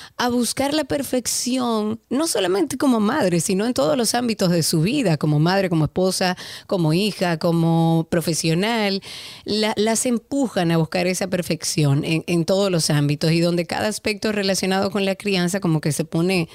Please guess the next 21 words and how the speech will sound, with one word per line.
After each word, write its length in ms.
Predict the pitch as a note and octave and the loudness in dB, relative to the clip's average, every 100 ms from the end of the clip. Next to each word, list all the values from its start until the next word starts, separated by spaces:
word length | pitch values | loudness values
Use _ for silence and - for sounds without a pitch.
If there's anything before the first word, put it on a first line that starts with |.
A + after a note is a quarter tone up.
| - - - - | -20 -20 -16 -2
bajo 240 | F3+ F3+ | 2 2
el 80 | E3+ | 2
cristal 380 | E3+ D#3+ F#3+ A3+ | 0 0 0 0
de 60 | A3+ | 0
una 180 | G#3+ | 2
lupa 380 | A3+ E4+ A#3+ E3 | 2 0 2 2
de, 160 | E3 - | 2 2
de 160 | E3+ F3 | 0 0
la 120 | E3 | 0
sociedad 520 | F3 F#3 F3+ G3+ F3 | 0 0 0 0 0
en 120 | E3 | 0
este 200 | D3+ E3 | 0 -2
caso. 400 | - C#3 C#3 - - - - | -4 -4 -4 -4 -8 -20 -16
¿Cuál 300 | - E4+ G4+ | -6 -2 0
es 180 | E4+ - | 0 0
tu 180 | C#4 A#3 | -4 0
perspectiva 800 | A3+ G3+ - D#3+ - D#3+ D3+ D3 | 0 0 -2 -4 0 2 2 2
con 160 | D#3+ | 0
respecto 400 | D#3 D#3+ F3 D#3+ | 0 0 -2 -2
a 80 | D3+ | -4
eso? 300 | - - - | -4 -8 -10